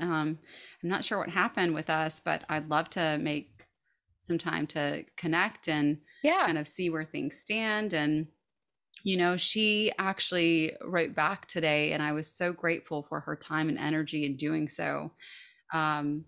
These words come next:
Speaker 1: and I'm, I'm sharing this story because I think it is an example of even my personal growth throughout this process.
Speaker 2: Sure.
Speaker 1: But she was able to reflect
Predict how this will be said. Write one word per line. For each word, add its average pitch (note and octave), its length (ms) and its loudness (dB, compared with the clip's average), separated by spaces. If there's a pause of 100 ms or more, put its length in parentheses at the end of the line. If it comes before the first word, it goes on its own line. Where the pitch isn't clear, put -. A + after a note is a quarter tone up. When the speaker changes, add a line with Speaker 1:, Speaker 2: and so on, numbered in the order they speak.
(160)
Speaker 1:
and E3+ 100 6
I'm, D#3 220 4 (180)
I'm F3+ 100 0
sharing C4+ 440 6
this F3 140 0
story D3+ 320 0
because D3+ 280 -4
I D#3 120 2
think E3+ 260 0
it D#3 220 -2
is D3 120 -4
an C#3+ 220 0
example D3+ 560 -2
of C#3 160 -2 (140)
even D#3 260 -2
my C#3+ 100 -2
personal D#3 520 -4
growth D3+ 400 -2
throughout E3+ 260 -2
this - 160 -8
process. D3+ 720 -6 (480)
Speaker 2:
Sure. A3+ 260 4
Speaker 1:
But F3 140 -4
she - 260 2
was G#3+ 200 0
able F3+ 260 0
to - 160 -6
reflect D#3 560 -2